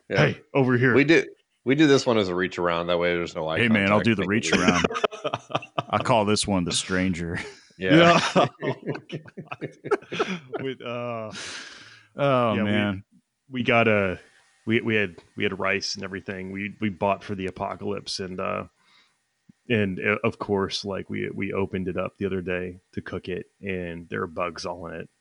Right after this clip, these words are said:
Speaker 2: and we're like, "Wow."
Speaker 3: Oh.
Speaker 2: Like, that is insult to injury
Speaker 1: Mm.
Speaker 2: right there. Yeah, not,
Speaker 3: Was the
Speaker 2: not great.
Speaker 3: packaging, like, cracked open or something?
Speaker 2: Yeah, it had, it had some small holes in there that I didn't
Speaker 3: Ah, you gotta
Speaker 2: expect.
Speaker 3: inspect that.
Speaker 2: So,
Speaker 3: Yeah.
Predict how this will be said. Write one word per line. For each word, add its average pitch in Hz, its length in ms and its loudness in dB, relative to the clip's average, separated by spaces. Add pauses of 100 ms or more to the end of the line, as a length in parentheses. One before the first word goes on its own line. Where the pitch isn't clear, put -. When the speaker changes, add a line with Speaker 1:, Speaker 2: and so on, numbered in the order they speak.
(240)
Speaker 2:
and 107 100 -4
we're 92 120 0
like, 85 320 -4
"Wow." 87 380 0
Speaker 3:
Oh. - 20 -20 (680)
Speaker 2:
Like, 90 360 0
that 107 240 2
is 92 140 -2
insult 98 420 -4
to - 100 -10
injury 87 460 -4
Speaker 1:
Mm. 80 280 -8
Speaker 2:
right 92 220 0
there. 87 400 0 (140)
Yeah, 90 240 -4 (100)
not, 92 380 -4
Speaker 3:
Was 107 140 -2
the 123 40 0
Speaker 2:
not - 80 -2
great. 113 100 4
Speaker 3:
packaging, 104 400 0
like, 95 200 -4
cracked 95 360 0
open 98 320 0
or 120 80 -2
something? 139 400 -6
Speaker 2:
Yeah, 104 520 6
it 104 120 2
had, 98 220 0
it 110 200 -2
had 98 180 -2
some 90 240 -8
small 90 320 -6
holes 87 340 -8
in 90 80 -12
there 87 240 -8
that 85 140 -10
I 85 60 -6
didn't 85 120 -6
Speaker 3:
Ah, 87 220 2
you 87 160 -2
gotta 90 160 0
Speaker 2:
expect. 90 180 0
Speaker 3:
inspect 90 300 -4
that. 85 220 -2
Speaker 2:
So, 87 280 -6
Speaker 3:
Yeah. 90 220 -4